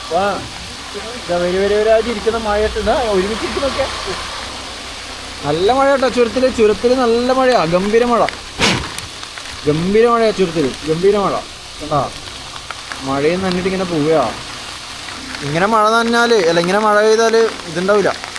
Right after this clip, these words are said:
മൃഗങ്ങളൊന്നും കാണാൻ കഴിയില്ല. ഇവിടെ, ഇവിടുന്ന് അങ്ങനെ മൃഗങ്ങളെ കാണലൊന്നുമില്ല കേട്ടോ. പക്ഷെ എന്നാലും അപ്പുറം ഉണ്ടാവും, അപ്പുറം കാണാം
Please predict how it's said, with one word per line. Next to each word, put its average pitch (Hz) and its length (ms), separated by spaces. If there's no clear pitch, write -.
മൃഗങ്ങളൊന്നും 180 500
കാണാൻ 185 180
കഴിയില്ല. 156 180
ഇവിടെ, 143 300
ഇവിടുന്ന് 170 300
അങ്ങനെ 196 200
മൃഗങ്ങളെ 233 420
കാണലൊന്നുമില്ല 254 600
കേട്ടോ. 147 200
പക്ഷെ 131 200
എന്നാലും 196 300
അപ്പുറം 190 220
ഉണ്ടാവും, 233 240
അപ്പുറം 185 260
കാണാം 208 220